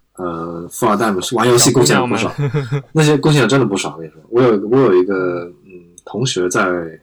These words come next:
Speaker 1: 网易做手游的，他说那些，哦，
Speaker 2: 嗯。
Speaker 1: 之前是做，做端游的，现在做手游。然后他说那些煤老板充值，
Speaker 2: 嗯。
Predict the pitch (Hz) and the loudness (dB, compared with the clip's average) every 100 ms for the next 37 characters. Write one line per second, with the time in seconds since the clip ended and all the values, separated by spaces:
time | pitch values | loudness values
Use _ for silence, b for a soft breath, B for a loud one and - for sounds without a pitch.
0 | _ 92 87 104 104 101 85 76 82 98 | _ -12 -8 -6 -6 -6 -8 -8 -10 -12
1 | - - 95 92 95 95 92 95 90 - | -12 -8 -8 -6 -6 -6 -6 -8 -10 -14
2 | - 143 139 b b _ _ _ _ 127 | -14 -12 -14 b b _ _ _ _ -4
3 | 117 120 139 143 - _ - 120 117 156 | -2 -2 0 0 -2 _ -10 -6 -2 0
4 | 131 87 82 101 98 90 82 - - _ | 0 -2 -4 -6 -6 -8 -12 -18 -20 _
5 | _ - 95 104 107 107 101 98 98 - | _ -16 -12 -8 -6 -4 -4 -6 -6 -8
6 | 95 101 110 90 85 - 117 104 82 90 | -6 -4 -4 -6 -10 -8 -6 -6 -4 -6
7 | 92 | -6